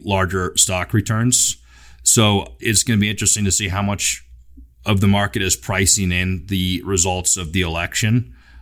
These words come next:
Um, you know, it's, it's been a tall order for Democrats to reclaim the Senate, but if polls move in such a way that people think they might reclaim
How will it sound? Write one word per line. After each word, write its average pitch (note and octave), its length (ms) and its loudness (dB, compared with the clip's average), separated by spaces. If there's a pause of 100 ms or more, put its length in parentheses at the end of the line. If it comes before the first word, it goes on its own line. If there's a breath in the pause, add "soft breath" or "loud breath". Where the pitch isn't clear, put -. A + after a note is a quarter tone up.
Um, E2+ 600 -2 (180)
you A2 140 2
know, F#2+ 160 0
it's, - 260 0
it's G2 240 -2
been G2+ 220 0
a F2 80 -2
tall G#2+ 300 -2
order G2 260 0
for F#2+ 180 -4
Democrats F#2 560 -2
to F#2+ 140 -4
reclaim F#2 420 0
the D#2+ 80 -4
Senate, F2 500 0 (420 soft breath)
but F#2 360 2
if - 380 -4 (440)
polls A2 460 4
move G#2+ 240 2
in F#2+ 120 -2
such F#2+ 280 0
a G#2 60 2
way G2 260 2
that F2+ 180 -4
people F#2+ 280 -2
think G2 260 -2
they F#2+ 120 0
might F#2 340 -2
reclaim F2+ 680 -2